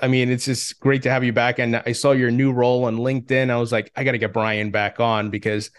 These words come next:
there's lots to talk about. And you, of course, have a plethora of experience in D C, working as a part of the C F T C and so forth.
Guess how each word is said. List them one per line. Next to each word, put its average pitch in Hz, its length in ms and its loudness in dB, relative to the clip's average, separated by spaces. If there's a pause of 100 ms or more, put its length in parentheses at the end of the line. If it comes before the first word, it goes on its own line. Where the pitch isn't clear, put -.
(140)
there's 127 240 2
lots 120 300 0
to 117 100 -2
talk 113 260 0
about. 101 300 0
And 98 200 -6
you, 110 140 2
of - 140 -4
course, 110 200 0
have 107 120 -2
a 101 80 -2
plethora 120 480 0
of 95 100 -4
experience 104 640 0 (300)
in 107 160 0
D 113 180 4
C, 117 360 2
working 113 440 0
as 104 200 -4
a 98 280 0 (260)
part 120 160 2
of 107 80 -2
the 104 80 -2
C 117 220 2
F 107 80 -2
T 107 120 -2
C 117 260 0
and 98 120 -2
so 110 180 0
forth. 98 360 -2